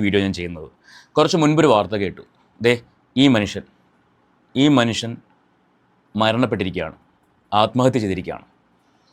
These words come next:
എന്തിനാണെന്നറിയോ? ഞാനിപ്പോൾ പറയാൻ പോകുന്ന ആ താടക, ആ താടക കാരണം, അങ്ങനെ തന്നെ പറയണം. ഈ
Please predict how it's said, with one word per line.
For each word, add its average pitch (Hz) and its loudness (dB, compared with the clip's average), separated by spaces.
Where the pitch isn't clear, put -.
എന്തിനാണെന്നറിയോ? 147 0
ഞാനിപ്പോൾ 156 2
പറയാൻ 151 6
പോകുന്ന 147 4
ആ 139 0
താടക, 107 2
ആ 127 4
താടക 127 2
കാരണം, 92 -2
അങ്ങനെ 151 2
തന്നെ 175 2
പറയണം. 143 0
ഈ - -14